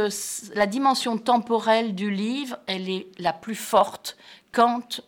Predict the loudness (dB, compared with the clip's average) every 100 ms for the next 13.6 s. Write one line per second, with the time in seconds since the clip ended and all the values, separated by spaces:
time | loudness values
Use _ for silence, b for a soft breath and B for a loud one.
0 | -6 -4 -4 -4 -4 0 0 2 2 2
1 | 0 -10 -6 -2 0 0 -2 -6 -6 -6
2 | -6 -12 -12 -8 -6 -8 -8 -12 -10 -12
3 | -14 -20 -20 -20 _ _ -20 -20 _ _
4 | B B B B B B B -12 -10 -10
5 | -2 4 4 4 4 4 4 0 -2 0
6 | 0 2 4 4 4 0 -4 -6 -6 -2
7 | 0 4 6 4 4 0 -2 -4 -6 -4
8 | -2 -2 -2 -2 -2 -2 -4 -6 -10 -10
9 | -6 -2 0 -2 B B B -10 -8 -10
10 | -10 -12 -4 -2 0 -2 0 2 2 0
11 | 0 0 0 4 6 6 2 0 -2 -4
12 | -4 -4 0 0 -2 -8 -6 -6 -6 -8
13 | -6 2 4 6 2